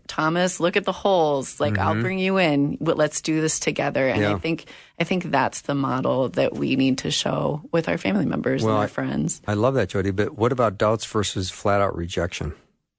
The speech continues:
Speaker 2: Like, I, I think you guys are officially now believing something I don't believe anymore,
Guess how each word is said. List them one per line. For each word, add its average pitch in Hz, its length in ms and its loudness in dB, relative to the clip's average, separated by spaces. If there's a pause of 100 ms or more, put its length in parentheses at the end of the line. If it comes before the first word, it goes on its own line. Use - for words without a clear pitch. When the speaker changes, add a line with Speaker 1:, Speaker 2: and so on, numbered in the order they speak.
(800)
Speaker 2:
Like, 92 160 -2
I, 98 240 2
I 95 40 -2
think 92 340 -6
you 92 80 -6
guys 92 380 0
are 82 420 -2
officially 98 680 -4
now 98 460 0 (640)
believing 117 320 2
something 104 320 2
I 110 80 4
don't 110 140 2
believe 113 240 2
anymore, 117 500 0